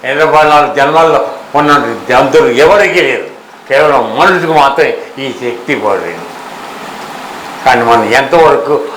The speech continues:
ఆ విచక్షణ జ్ఞానాన్ని, ఆ, వాడుకుంటున్నామో మనం సజావుగా ఉంటున్నాం, దయచేసి ఆలోచించాం. So, రాములు వారు చేసిన విషయాల్లో నాకు తెలిసినవి ఈ మూడు విషయాలకి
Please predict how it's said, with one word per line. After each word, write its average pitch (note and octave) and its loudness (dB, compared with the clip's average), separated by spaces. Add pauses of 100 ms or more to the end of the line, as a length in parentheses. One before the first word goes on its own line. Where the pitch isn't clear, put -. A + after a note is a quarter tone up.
(160)
ఆ C3 4
విచక్షణ C3 0
జ్ఞానాన్ని, B2 0 (340)
ఆ, C3 -2 (140)
వాడుకుంటున్నామో A2+ 2 (240)
మనం C#3 2
సజావుగా D#3 4
ఉంటున్నాం, B2+ -4 (720)
దయచేసి B2 -2
ఆలోచించాం. A#2 0 (2250)
So, D3 4 (300)
రాములు C#3+ 4
వారు C#3 2
చేసిన B2+ -8
విషయాల్లో B2 0 (600)
నాకు B2 0
తెలిసినవి C#3 2 (280)
ఈ - -4
మూడు C3+ 4
విషయాలకి D3 2